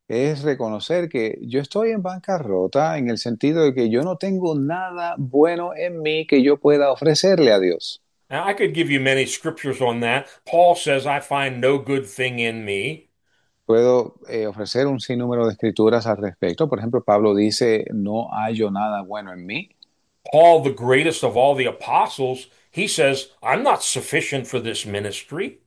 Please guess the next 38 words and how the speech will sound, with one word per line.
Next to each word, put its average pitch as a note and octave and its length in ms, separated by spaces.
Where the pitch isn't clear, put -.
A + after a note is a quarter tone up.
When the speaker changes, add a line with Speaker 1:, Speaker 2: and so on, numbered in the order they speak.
Speaker 1:
Pablo, D#3+ 640
el G#2+ 260
más G#2+ 160
grande A#2 240
de G#2 60
todos A2+ 200
los G2 100
apóstoles, D3 540
dice, B2 540
"Yo A#2 360
no B2 220
soy C#3 220
suficiente C3+ 880
para G2 200
este G#2 180
ministerio." G#2 600
Speaker 2:
We're C#4 180
not - 180
competent C#3+ 760
in C3+ 160
ourselves C#3 760
to E3+ 100
do F#3 220
anything F3+ 520
for A2 200
God. F2+ 540
Speaker 1:
No A2+ 160
somos D3 320
competentes D#3 1120
dentro C3+ 400
de A2+ 60
nos-, A2 260
de, A2+ 380
de, - 120
por A#2+ 220
nuestras A2+ 280
propias B2+ 320
fuerzas D3+ 600